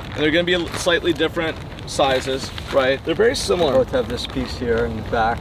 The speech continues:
Speaker 2: So
Speaker 1: Yeah,
Speaker 2: you
Speaker 1: I would
Speaker 2: that.
Speaker 1: say, you know, the Flite one might be a little bit more beefier. This is a little bit lighter. If you're gonna travel with either one of these boards,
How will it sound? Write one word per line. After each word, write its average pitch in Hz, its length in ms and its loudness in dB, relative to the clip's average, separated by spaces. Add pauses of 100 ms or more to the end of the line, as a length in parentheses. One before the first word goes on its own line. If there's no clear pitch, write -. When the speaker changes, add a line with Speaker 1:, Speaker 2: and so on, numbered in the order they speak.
(160)
Speaker 2:
So - 60 -2
Speaker 1:
Yeah, 240 320 4
Speaker 2:
you 220 60 0
Speaker 1:
I 214 80 4
would 247 140 4
Speaker 2:
that. - 40 -4
Speaker 1:
say, 214 340 6 (640)
you - 40 -6
know, 196 80 2
the 170 100 4
Flite 165 300 2
one 180 160 -2
might 160 200 0
be 156 80 -2
a 151 60 0
little 139 220 2
bit 165 160 -2
more 151 160 2
beefier. 147 680 2 (120)
This 143 220 2
is 123 140 -4
a 135 60 0
little 131 260 6
bit 127 240 2
lighter. 127 460 4 (140)
If 139 160 0
you're 170 120 6
gonna 180 180 4
travel 165 600 4 (580)
with 135 260 0
either 170 260 4
one 160 180 2
of 143 60 2
these 127 180 0
boards, 117 580 2